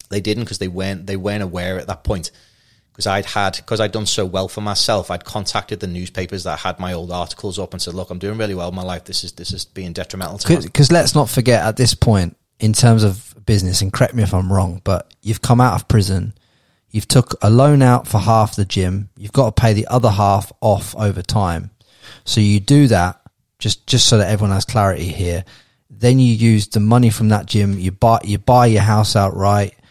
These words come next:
Speaker 2: you buy other, other commercial properties that, that, that house gyms or set up other gyms. So now you've got three gyms. You,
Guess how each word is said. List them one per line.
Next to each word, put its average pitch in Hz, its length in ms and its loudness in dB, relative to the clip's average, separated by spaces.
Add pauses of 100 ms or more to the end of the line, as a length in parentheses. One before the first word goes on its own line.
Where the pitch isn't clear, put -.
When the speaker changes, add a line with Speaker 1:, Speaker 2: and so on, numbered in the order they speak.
(180)
Speaker 2:
you 95 100 -14
buy 104 280 4
other, 113 280 4 (280)
other 107 260 0
commercial 107 520 0
properties 101 680 -2
that, 101 260 -8
that, 104 380 -4
that 101 160 -4
house 104 320 0
gyms 104 260 -2
or 90 80 -2
set 101 200 0
up 98 200 -4
other 107 180 -2
gyms. 98 280 -4
So - 80 -4
now 104 100 0
you've 98 140 -2
got - 80 -10
three 110 260 2
gyms. 95 440 -4 (540)
You, 143 160 0